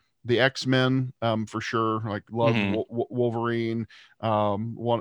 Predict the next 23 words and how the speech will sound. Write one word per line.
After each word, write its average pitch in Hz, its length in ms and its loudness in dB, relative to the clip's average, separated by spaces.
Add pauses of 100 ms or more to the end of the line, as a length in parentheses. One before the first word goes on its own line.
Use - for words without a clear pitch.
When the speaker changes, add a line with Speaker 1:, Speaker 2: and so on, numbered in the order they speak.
Speaker 1:
it's 113 180 -6
still, 107 360 2
still 117 200 0
one 98 120 -2
of 92 40 -4
my 85 120 -6
favorites. 98 600 -4
Uh, 104 340 -4
Captain 127 320 0
America, 113 420 0
l-, 110 160 -10
always 131 280 0
loved 120 220 0
Captain 113 280 -2
America. 107 260 -4
Captain 190 240 2
America, 151 360 0
Iron 120 300 0
Man, 117 220 0
Thor, 113 540 0 (600)
uh, 50 1000 -4 (1000)
and, 120 180 -6
and, 110 520 -4